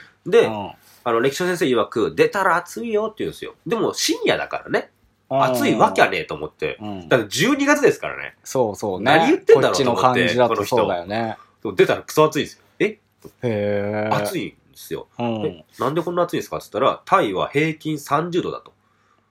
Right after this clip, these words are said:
Speaker 2: その、一年通してってこと？
Speaker 1: 一年通して。
Speaker 2: うん。
Speaker 1: ずっと暑いよ。
Speaker 2: へえ。
Speaker 1: で、十二月か十一月ぐらいから二月までが、これ実は観光シーズンなんだよ。観光客が一番来るんだよ。
Speaker 2: 快適なんだ。
Speaker 1: そうそうそうそう。
Speaker 2: うん。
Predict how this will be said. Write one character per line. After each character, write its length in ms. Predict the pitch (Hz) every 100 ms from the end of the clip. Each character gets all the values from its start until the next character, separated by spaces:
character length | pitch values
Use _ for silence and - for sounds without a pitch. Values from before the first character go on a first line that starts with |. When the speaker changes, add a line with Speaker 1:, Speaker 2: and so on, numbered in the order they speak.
| _ _ _
Speaker 2:
そ 160 | 127 123
の、 240 | 113 107
一 300 | - 156 165
年 200 | 151 110
通 180 | 95 113
し 100 | -
て 100 | -
っ 20 | -
て 100 | - 90
こ 100 | 120
と？ 120 | 90
Speaker 1:
一 120 | 117
年 440 | 113 104 98 90 -
通 60 |
し 40 | -
て。 60 |
Speaker 2:
う 0 |
ん。 40 | 202
Speaker 1:
ず 40 | -
っ 20 | _
と 120 | 165
暑 240 | 151 101
い 40 | 98
よ。 40 | - _ -
Speaker 2:
へ 640 | 135 135 135 139 131 131 117 _
え。 40 | 165
Speaker 1:
で、 200 | 190 - - 98
十 360 | 113 190 220 208
二 120 | 214
月 320 | 214 214 -
か 100 | 151
十 220 | - 139
一 160 | 156 175
月 220 | 180 180
ぐ 100 | 170
ら 80 | 156
い 40 |
か 100 | 135
ら 80 | 117
二 120 | 107 175
月 280 | 170 -
ま 160 | 135 135
で 100 | 135
が、 200 | 208 143
こ 120 | -
れ 120 | 87 82
実 240 | 92 -
は 100 | 76
観 300 | - 127 147
光 220 | 143 151 147
シ 200 | - 120
ー 60 |
ズ 60 | 78
ン 60 | -
な 80 | 58
ん 80 |
だ 80 | -
よ。 60 | - _
観 320 | - - 135
光 100 | 143 117
客 140 | -
が 80 | -
一 220 | - 151
番 180 | 156 151
来 80 | 170
る 60 |
ん 20 |
だ 60 | 170
よ。 80 | 165
Speaker 2:
快 0 |
適 260 | 165 151
な 100 | 151
ん 80 | 113
だ。 80 | 92
Speaker 1:
そ 120 | 202
う 20 |
そ 160 | 180 107
う 40 |
そ 160 | 107 95
う 40 |
そ 200 | 90 -
う。 20 |
Speaker 2:
う 20 |
ん。 60 | 78